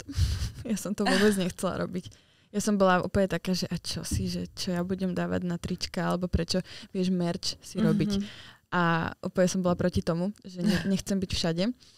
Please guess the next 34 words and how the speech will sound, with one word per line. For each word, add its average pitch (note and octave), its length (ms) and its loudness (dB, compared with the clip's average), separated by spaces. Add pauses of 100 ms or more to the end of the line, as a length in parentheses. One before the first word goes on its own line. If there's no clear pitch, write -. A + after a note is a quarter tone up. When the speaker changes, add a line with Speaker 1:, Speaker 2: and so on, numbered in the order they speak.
(120)
Speaker 1:
A - 80 -6
potom, F#3 280 -2
že F#3 100 0
však, F#3+ 240 -4
ale F#3 180 -4
moje F#3+ 220 0
fotky - 480 -6
môžu A3 340 -4
byť F3 160 -4
všade, E3+ 340 -6
vieš, G#3 360 -4
že, E3+ 160 -2 (400)
že F3+ 400 -14
to F3+ 160 -8
by F#3 80 -4
možno F3+ 240 -2
mohlo F3+ 240 2
byť F3+ 180 -2
fajn. F3 280 0 (640)
No G#3 260 -2
a G#3 140 4 (560)
som G3+ 180 2
to G#3 100 2
skúsila G#3+ 460 2
dať G3 80 4
na F#3 140 2
Instagram, F#3 420 2
že F#3 140 0
či F#3 100 -4
by - 100 -6
sa F#3+ 140 -4
toho F3+ 180 -4
ľudia F#3 280 0
chytili. G3 580 -2